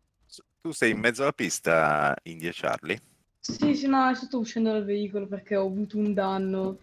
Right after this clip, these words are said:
Speaker 2: a
Speaker 1: Ah, ok.
Speaker 2: causa di, di una persona. Non faccio nomi.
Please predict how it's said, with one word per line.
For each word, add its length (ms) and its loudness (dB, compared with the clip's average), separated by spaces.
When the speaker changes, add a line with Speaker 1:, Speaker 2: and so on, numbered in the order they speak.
Speaker 2:
a 80 -10
Speaker 1:
Ah, 120 8
ok. 100 8
Speaker 2:
causa 160 6
di, 360 -4
di 180 -10
una 140 -4
persona. 680 -10
Non 120 -6
faccio 360 -10
nomi. 360 -8